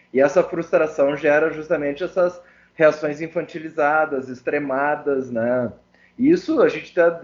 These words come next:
falando muito do exemplo do cinema, mas, mas não só no cinema, e não só na cultura, poderia falar exemplo na, na área da música, do, dos fãs e dos haters e et cetera e tal,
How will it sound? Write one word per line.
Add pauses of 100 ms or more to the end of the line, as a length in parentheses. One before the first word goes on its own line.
falando
muito
do
exemplo
do
cinema,
mas, (1120)
mas
não
só
no
cinema,
e
não
só
na
cultura,
poderia
falar
exemplo
na, (240)
na
área
da
música,
do,
dos
fãs
e
dos
haters
e
et
cetera
e
tal,